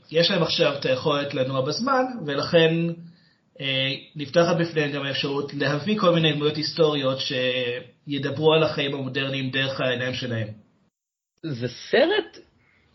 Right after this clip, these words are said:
Speaker 2: מאוד עמוס שלא מרגיש עמוס, כאילו הוא רק תשעים דקות,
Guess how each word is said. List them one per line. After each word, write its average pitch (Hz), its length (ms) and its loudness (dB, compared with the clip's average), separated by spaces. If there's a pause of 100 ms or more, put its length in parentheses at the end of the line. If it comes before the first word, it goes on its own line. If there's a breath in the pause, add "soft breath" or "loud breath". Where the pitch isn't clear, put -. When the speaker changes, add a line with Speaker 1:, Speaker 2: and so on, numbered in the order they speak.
(100)
Speaker 2:
מאוד 139 760 2
עמוס 214 540 2
שלא 151 260 4
מרגיש 143 380 2
עמוס, 180 220 4
כאילו 165 200 6
הוא 170 220 2
רק 320 200 2
תשעים 190 400 -2
דקות, 127 440 0